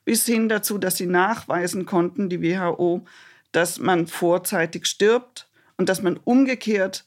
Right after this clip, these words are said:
wenn man nicht einsam ist, generell, dass man dann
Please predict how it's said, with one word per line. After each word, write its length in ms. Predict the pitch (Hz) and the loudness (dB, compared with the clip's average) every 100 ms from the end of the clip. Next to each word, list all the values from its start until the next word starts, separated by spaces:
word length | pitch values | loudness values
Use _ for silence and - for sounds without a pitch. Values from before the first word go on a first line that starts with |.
| - | -4
wenn 140 | 165 | 0
man 280 | 165 160 185 | 2 2 2
nicht 420 | 214 269 - - | 2 2 -2 -4
einsam 500 | 151 170 170 180 160 | 0 0 0 0 -2
ist, 400 | - 160 - - - _ - | -2 -4 -4 -8 -18 _ -2
generell, 580 | 156 165 160 147 156 160 - - _ _ | 0 0 -2 -2 -2 -4 -16 -20 _ _
dass 240 | - 147 170 | -2 -2 2
man 180 | 165 | 2
dann 300 | 165 160 160 | 4 4 2